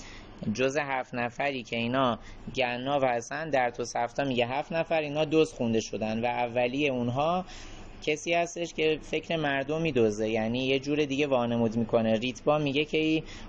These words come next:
حتی بالاتر از همه ایناه و سخت‌تر از همه اینا هستش. بنابراین هاراو می‌گن که تو که اومدی حرف زدی و الان راه تشوباش می‌خوای،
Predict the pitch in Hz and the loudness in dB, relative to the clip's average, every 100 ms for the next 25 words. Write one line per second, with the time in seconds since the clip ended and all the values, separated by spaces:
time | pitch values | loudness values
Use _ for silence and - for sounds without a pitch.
0 | - 135 160 147 139 131 135 160 147 123 | -4 -2 0 2 4 4 2 2 2 0
1 | 123 123 123 120 120 147 139 123 123 120 | -2 0 2 4 4 4 4 2 0 -2
2 | - 143 120 113 113 113 110 110 - - | 2 2 2 0 -2 2 4 2 0 -4
3 | - 131 147 139 135 147 143 127 139 147 | 0 2 2 4 6 6 4 0 0 -2
4 | 139 117 107 - - - - - 156 160 | -2 -2 -4 -10 -14 -14 -12 -2 0 2
5 | 143 131 123 127 127 127 123 131 127 151 | -2 0 0 0 0 0 0 0 0 0
6 | 175 151 127 127 123 123 143 143 147 151 | 2 2 0 2 2 4 2 2 4 4
7 | 139 123 - 120 123 - 120 120 143 170 | 2 -4 -2 2 2 2 -8 -2 4 6
8 | 185 | 4